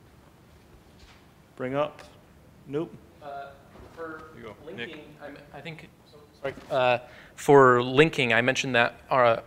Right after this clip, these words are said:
Speaker 2: arm sixty-four def config is linking on, you know, top of tree build of L L V M, uh,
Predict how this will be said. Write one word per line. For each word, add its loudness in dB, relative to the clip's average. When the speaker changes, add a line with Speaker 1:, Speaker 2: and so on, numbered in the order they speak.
Speaker 2:
arm 0
sixty-four -8
def 2
config -4
is -4
linking -6
on, -8
you -10
know, -6
top -2
of -8
tree -8
build -2
of 0
L 6
L 0
V -4
M, -6
uh, 0